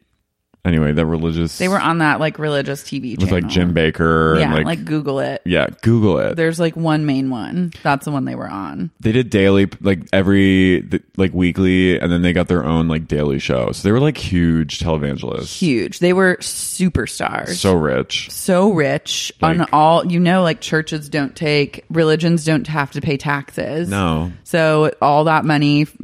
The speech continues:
Speaker 2: paid for their house, paid for their glamorous lifestyle, paid for the megachurch.
Speaker 1: They lived in, like, a beautiful McMansion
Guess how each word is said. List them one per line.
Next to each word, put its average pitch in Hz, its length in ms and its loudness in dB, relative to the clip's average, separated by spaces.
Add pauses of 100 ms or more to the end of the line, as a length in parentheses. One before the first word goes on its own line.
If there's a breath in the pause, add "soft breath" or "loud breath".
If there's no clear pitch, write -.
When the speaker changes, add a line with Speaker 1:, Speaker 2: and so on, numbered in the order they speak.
(240)
Speaker 2:
paid 151 260 0
for 170 100 -2
their 170 160 2
house, 143 480 0
paid 151 260 -2
for 165 80 -4
their 156 160 2
glamorous 151 560 0
lifestyle, 135 600 2
paid 143 280 0
for 156 100 -2
the 160 80 2
megachurch. 135 760 -2
Speaker 1:
They 110 120 4
lived 107 180 2
in, 107 60 2
like, 104 120 2
a 101 60 4
beautiful 90 580 0
McMansion 80 920 -4